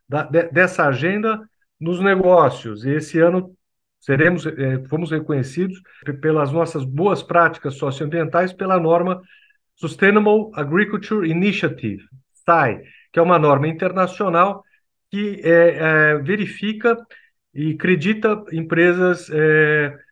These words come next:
que tenham boas práticas sociais e ambientais. Isso nos leva a ter, eh, mais, eh, créditos de carbono no mercado de carbono, da forma como ele tá hoje organizado no Brasil.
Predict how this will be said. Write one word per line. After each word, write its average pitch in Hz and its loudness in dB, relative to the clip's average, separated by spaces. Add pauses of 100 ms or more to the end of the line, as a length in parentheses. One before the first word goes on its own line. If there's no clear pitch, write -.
(280)
que 147 -10
tenham 170 0
boas 151 0
práticas 175 0
sociais 165 -2
e 165 0
ambientais. 160 -2
Isso 214 -4
nos 180 -4
leva 170 2 (280)
a 151 -2
ter, 170 0 (240)
eh, 139 -2
mais, 151 -2
eh, 143 -2 (100)
créditos 180 -2
de 160 -10
carbono 160 0
no 180 -2
mercado 165 -4
de 160 -10
carbono, 151 -4 (380)
da 135 -4
forma 160 0
como 156 -4
ele 143 -8
tá 143 -2
hoje 147 -2
organizado 139 -2
no 135 -2
Brasil. 127 -4